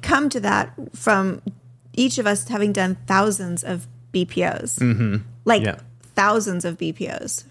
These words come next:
Speaker 1: for, for different things over the years. And yeah, you get people who kind of, you get this feeling like, "Oh, they have no idea what they're talking about. They're literally just using me. I'm not gonna go out there." You said a desktop review, which is important too,
Speaker 2: Mm-hmm.
Speaker 1: because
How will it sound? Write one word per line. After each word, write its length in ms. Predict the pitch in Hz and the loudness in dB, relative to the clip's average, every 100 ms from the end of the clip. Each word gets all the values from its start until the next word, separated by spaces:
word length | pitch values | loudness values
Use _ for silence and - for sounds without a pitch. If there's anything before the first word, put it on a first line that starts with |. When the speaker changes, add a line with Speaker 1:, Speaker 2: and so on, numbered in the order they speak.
| - | -8
Speaker 1:
for, 340 | - 170 160 247 - | -4 -2 -4 -6 -4
for 140 | 214 | -2
different 320 | 202 196 190 | -2 -2 -2
things 260 | 196 185 175 | -2 -2 -4
over 180 | 175 180 | -6 -4
the 100 | 170 | -4
years. 320 | 170 175 - - - - - | -2 -4 -8 -14 -20 -16 -2
And 300 | 226 226 233 | 0 0 0
yeah, 140 | 277 | 0
you 160 | 196 196 | 0 0
get 160 | 202 | 0
people 300 | - 214 214 | -2 -2 0
who 240 | 208 190 180 | 2 2 2
kind 260 | 110 139 | -2 0
of, 220 | 185 175 - | 0 -2 -6
you 240 | - 208 | -6 -2
get 140 | 208 196 | 0 0
this 160 | 190 | -2
feeling 280 | - 196 185 | -2 -2 0
like, 200 | 170 - - | -4 -6 -4
"Oh, 320 | 262 254 247 | -2 0 0
they 100 | 233 | 0
have 100 | 202 | 0
no 80 | 202 | 0
idea 200 | 190 175 | 0 -2
what 80 | |
they're 100 | 170 | -4
talking 340 | 180 220 202 208 | -4 -4 -2 -2
about. 360 | 196 196 196 | 0 0 0
They're 120 | 202 190 | 0 -2
literally 440 | 175 185 180 185 | -2 -2 -2 -2
just 200 | 180 185 | -4 -4
using 380 | 180 175 175 180 | -2 -2 -2 -4
me. 180 | 180 - | -4 -2
I'm 120 | 220 | 0
not 120 | 233 226 | 2 0
gonna 140 | 196 | -2
go 60 | 180 | 0
out 180 | 175 - | -2 -2
there." 300 | 175 175 175 - - - | -2 -2 -4 -10 -16 -2
You 180 | 220 240 | 0 2
said 280 | 269 208 - - | -2 -8 -4 0
a 120 | 196 | 2
desktop 640 | 175 202 202 - 196 - | 2 0 -2 -4 -4 -2
review, 280 | 190 180 190 | -2 -2 -2
which 160 | - 196 | -2 -4
is 120 | 196 | -2
important 360 | 190 - - 208 | -2 -2 -4 -2
too, 200 | 294 262 | -2 2
Speaker 2:
Mm-hmm. 100 | 139 | 2
Speaker 1:
because 300 | 214 196 | 2 2